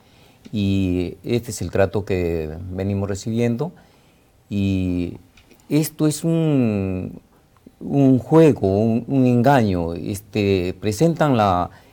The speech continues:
el aumento y dicen que eso se va a hacer válido a partir del próximo año, cuando pueden hacerlo. El aumento de las pensiones,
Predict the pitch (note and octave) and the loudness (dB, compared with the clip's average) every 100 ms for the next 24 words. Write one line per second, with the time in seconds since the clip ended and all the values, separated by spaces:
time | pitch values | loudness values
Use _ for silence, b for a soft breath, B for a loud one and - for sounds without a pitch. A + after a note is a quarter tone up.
0 | b - A#2 C3+ C#3 D#3+ D#3 F3+ C3+ A2 | b 0 4 6 4 2 0 -4 -2 -2
1 | B2 C3+ G#2+ B2 A#2+ A#2 G#2+ A2+ A#2+ B2+ | 0 0 0 -2 -2 -4 0 2 2 0
2 | B2 - A2+ A2+ C3 C3+ B2+ - F#2+ A#2+ | -4 -6 0 2 4 4 2 2 -2 -2
3 | A2+ A2 C#3 - E3+ G3 D3 G2+ b b | -4 -4 -6 -4 -2 0 0 -2 b b
4 | b b - G#2+ G2+ G2 D3+ D3+ C3+ A#2+ | b b -2 0 2 2 4 4 4 2
5 | F3 F3+ A#2 E2+ - b b - A#2 G#2+ | 2 2 0 -4 -12 b b -4 2 4
6 | A2 C3+ D3+ D3 C#3 A#2+ A2 G#2+ G#2 G2+ | 6 4 2 4 4 6 4 4 4 2
7 | C3 C3 D3+ D#3+ - | 0 0 -2 -2 -6